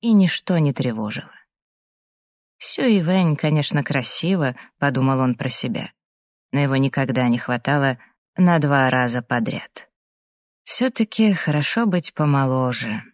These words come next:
Один раз, когда разбор сочинения «Итин» завершился, учитель куда-то ушёл — Айтин поднялась на свой этаж и постучала в дверь фанов.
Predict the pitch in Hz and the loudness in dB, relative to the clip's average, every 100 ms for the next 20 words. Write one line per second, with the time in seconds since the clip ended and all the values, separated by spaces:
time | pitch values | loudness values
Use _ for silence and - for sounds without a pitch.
0 | _ _ _ _ _ _ _ _ _ _ | _ _ _ _ _ _ _ _ _ _
1 | _ _ _ _ _ 190 185 196 185 214 | _ _ _ _ _ -2 2 4 4 4
2 | 285 226 - - - 156 156 165 156 160 | 4 2 -2 -6 -4 -2 2 4 4 2
3 | 156 170 156 165 - 170 175 175 180 175 | 2 0 0 -4 0 2 4 4 4 2
4 | - 196 - 156 139 127 139 143 - 247 | 0 -2 0 0 0 0 0 0 0 -2
5 | 254 - 220 - _ _ _ 196 - 294 | -2 0 0 -2 _ _ _ -4 0 0
6 | 294 233 - 190 240 240 214 - - 113 | 4 0 2 2 2 4 0 0 -4 -4
7 | 104 - _ _ _ _ 147 151 143 143 | -4 -8 _ _ _ _ -2 0 0 -2
8 | - 233 277 - _ 175 160 196 180 143 | 2 6 6 2 _ 0 4 4 4 2
9 | - 139 139 131 135 127 120 190 214 - | 2 0 0 0 0 0 0 0 0 0
10 | - _ _ _ 247 262 240 - 175 - | -8 _ _ _ -10 -2 -2 0 -2 0
11 | 196 214 202 156 151 170 165 - 135 117 | 2 4 4 2 2 0 0 -4 -4 -4
12 | - 135 - | -6 -10 -18